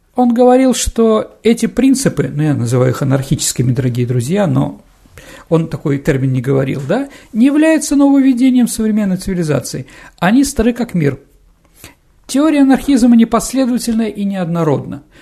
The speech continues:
потому что у них нету <laughs> идеи подчинённости, поэтому каждый это видел по-своему. Как сказал Гайдар, да,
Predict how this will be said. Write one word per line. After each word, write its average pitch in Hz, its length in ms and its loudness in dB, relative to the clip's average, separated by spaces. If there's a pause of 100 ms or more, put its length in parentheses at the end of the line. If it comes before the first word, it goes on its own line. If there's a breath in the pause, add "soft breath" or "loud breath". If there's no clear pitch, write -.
(160 soft breath)
потому 180 280 0
что - 280 -4
у 143 80 0
них 180 280 -2
нету 160 380 0 (280 loud breath)
<laughs> 135 120 -10
идеи 180 400 -2
подчинённости, 190 880 -2 (400 soft breath)
поэтому 175 380 0
каждый 262 520 -2 (120 loud breath)
это 151 220 -4
видел 196 280 -4
по-своему. 143 560 -6
Как 240 160 -8
сказал - 220 -4
Гайдар, 185 440 -2
да, 156 260 -6